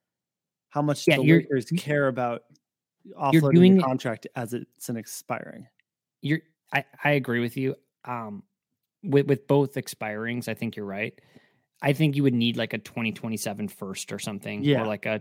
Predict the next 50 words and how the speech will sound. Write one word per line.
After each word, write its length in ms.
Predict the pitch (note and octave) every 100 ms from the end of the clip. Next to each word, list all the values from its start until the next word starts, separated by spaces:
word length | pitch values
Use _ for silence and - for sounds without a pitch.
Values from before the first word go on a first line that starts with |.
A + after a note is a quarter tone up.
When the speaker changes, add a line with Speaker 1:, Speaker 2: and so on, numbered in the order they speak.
| -
Speaker 2:
twenty 240 | - B2
twenty-five 460 | - A#2 - A2 A2
first 260 | C3 A2+ -
with 200 | A#2 D3
it. 200 | D3+ - _ _ _ _ -
I 100 | B2+
agree, 540 | A#2+ A#2 A#2 A#2+ - _
but 120 | C3
just 200 | B2+ C#3 -
to, 60 |
like, 160 | C3+ - _ - _ -
and 280 | C3 A#2+ B2+ -
I 100 | E3+
don't 100 | G#2+
know, 100 | - -
I'm 140 | E3
just, 160 | D#3+ -
like, 140 | A#2+
s-, 120 | - - - -
Speaker 1:
Well, 220 | A#3 C4+
no, 200 | B3+ B3
you're 140 | F3 F#3
right, 160 | G3 -
Speaker 2:
spitballing. 20 |
Speaker 1:
though, 100 | D#3
because, 380 | D3+ F#3 D#3 - - _ _ - -
I 80 | G3
mean, 200 | F#3 F#3+ G3
it's 240 | F#3+ -
very 240 | D3 A3+ A3+
possible 640 | - D3+ D3+ C#3 A#2+ A#2
that, 160 | A#2+ B2+
like, 280 | A#2+ A#2 _ -
if 160 | C#3+
the 100 | D#3
Lakers 340 | C3+ D3 E3 D3
are 80 | C#3
not 400 | B2 A#2+ C#3+ C#3
willing 300 | C#3 C3+ A#2+
to 120 | B2+
move 480 | A#2+ A#2 A2+ G#2+ -
both 260 | C3+ C3+
of 120 | B2+ A2+
their 160 | A#2
firsts 800 | A2+ - G#2+ G#2 - - - - -
for, 140 | C3
like, 220 | A#2 A#2
the 80 | C#3
Myles 340 | A#2+ A#2+ A#2+
Turner, 640 | - C3 A#2+ A#2 A2+ A2